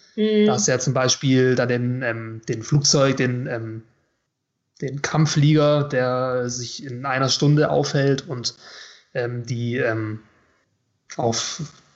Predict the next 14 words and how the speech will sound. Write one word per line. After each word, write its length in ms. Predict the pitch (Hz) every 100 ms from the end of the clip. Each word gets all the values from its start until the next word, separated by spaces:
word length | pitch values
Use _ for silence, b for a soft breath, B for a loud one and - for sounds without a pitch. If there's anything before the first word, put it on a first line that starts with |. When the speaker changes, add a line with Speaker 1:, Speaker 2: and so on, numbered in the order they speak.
| - 85
Speaker 2:
auf, 340 | 117 - -
auf 100 | 120
dem 80 | 139
Strand 460 | - - 131 135 - 135
haben 300 | 120 120 117
vierundzwanzig 480 | - 135 135 123 139
Stunden, 640 | - 143 139 135 135 - - - 208 202
in 160 | 147 120
denen 180 | 196
Speaker 1:
Ja. 100 | 202
Speaker 2:
sie 100 | 131 123
sich, 200 | - -
äh, 40 |
bewegen 580 | 135 127 131 131 135